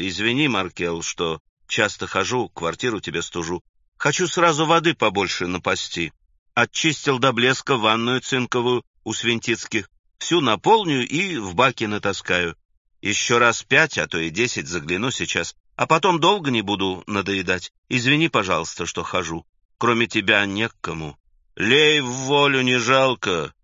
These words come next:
Сыропу нет, а воды сколько хошь. Бери за даром, не торгуем». За столом захохотали. Когда Юрий Андреевич зашёл в третий раз за пятым и шестым ведром, тон уже несколько изменился,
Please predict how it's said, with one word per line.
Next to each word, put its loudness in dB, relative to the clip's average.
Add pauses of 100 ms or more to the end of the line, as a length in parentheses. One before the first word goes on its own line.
(140)
Сыропу 2
нет, 0
а 4
воды 2
сколько -2
хошь. -6
Бери 2
за 2
даром, 0
не 0
торгуем». 0 (360)
За -4
столом 0
захохотали. -6 (260)
Когда 2
Юрий 2
Андреевич 2
зашёл 0
в -10
третий 0
раз 2 (300)
за 2
пятым 2
и -2
шестым -2
ведром, 0 (400)
тон 2
уже 2
несколько 0
изменился, 0